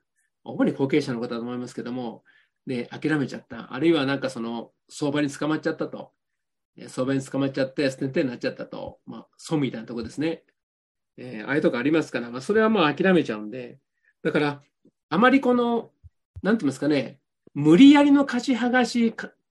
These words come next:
貸し渋りにはなってないんですよ。かつて二十年前に、二十五年ぐらい前にね、あの、竹中平蔵が金融監督庁長官やった時は、無理やりの貸し渋り、貸し剥がしがあってですね、首吊り続出なんてあったじゃないですか、あの時。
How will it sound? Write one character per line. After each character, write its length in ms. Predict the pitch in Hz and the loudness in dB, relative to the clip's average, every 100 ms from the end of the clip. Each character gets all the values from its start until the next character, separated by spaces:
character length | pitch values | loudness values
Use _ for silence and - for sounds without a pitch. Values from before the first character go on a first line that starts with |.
| _ _ | _ _
貸 160 | - 185 | -4 -4
し 40 | |
渋 180 | - 208 | 0 4
り 80 | 202 | 6
に 60 | 147 | 6
は 80 | |
な 40 | 165 | 4
っ 40 | |
て 60 | - | 2
な 100 | 139 | 0
い 60 | |
ん 40 | 113 | -2
で 60 | |
す 100 | - | -8
よ。 160 | - - _ _ _ - | -16 -18 _ _ _ -8
か 120 | - | -2
つ 60 | 185 | 2
て 120 | 143 | 4
二 160 | 135 139 | 4 4
十 120 | 190 | 4
年 180 | 202 196 | 2 2
前 160 | 175 | 2
に、 320 | 117 127 107 _ _ _ _ 175 | 2 0 -4 _ _ _ _ 0
二 120 | 180 | 2
十 120 | 151 | 4
五 100 | 123 | 4
年 160 | 139 156 | 4 4
ぐ 60 | |
ら 80 | 135 | 2
い 40 | |
前 140 | 110 104 | 0 -6
に 80 | 101 | -4
ね、 140 | 147 | -2
あ 80 | 139 | 0
の、 260 | 120 120 | 0 -4
竹 240 | 117 135 131 | -6 2 4
中 200 | 127 120 | 4 2
平 160 | 127 | -2
蔵 100 | 120 | -4
が 100 | 127 | -6
金 200 | 120 143 | -6 -2
融 100 | 147 | -2
監 160 | 139 151 | 0 -2
督 160 | 143 - | -4 -2
庁 160 | 127 | -6
長 180 | - 117 | -4 -6
官 120 | 117 | -6
や 40 | 117 | -6
っ 20 | |
た 120 | 131 | -6
時 180 | 117 117 | -4 -4
は、 260 | 120 110 _ _ _ _ - | -4 -8 _ _ _ _ -10
無 200 | 127 139 | -2 4
理 120 | 226 | 8
や 80 | 262 | 8
り 80 | 262 | 8
の 120 | 247 | 6
貸 220 | 233 202 | 4 0
し 20 | |
渋 140 | 233 220 | 0 2
り、 100 | 214 | 2
貸 200 | 202 196 | 2 2
し 60 | |
剥 100 | 202 | 0
が 100 | 202 | 2
し 140 | 190 196 | 0 2
が 100 | 190 | 0
あ 40 | |
っ 60 | - | 0
て 80 | |
で 80 | 135 | -6
す 80 | 127 | -6
ね、 120 | 117 | -8
首 240 | 110 151 202 | -6 -6 -4
吊 100 | 226 | 2
り 120 | 220 | 2
続 220 | 196 208 | 4 2
出 120 | 202 | 0
な 80 | 240 | -2
ん 40 | 147 | -2
て 60 | |
あ 40 | 185 | -4
っ 80 | |
た 80 | - | 0
じ 40 | 170 | 2
ゃ 40 | |
な 40 | 123 | 2
い 20 | |
で 60 | 113 | -2
す 40 | |
か、 80 | 120 | -8
あ 40 | |
の 60 | 131 | -10
時。 300 | 127 113 | -10 -12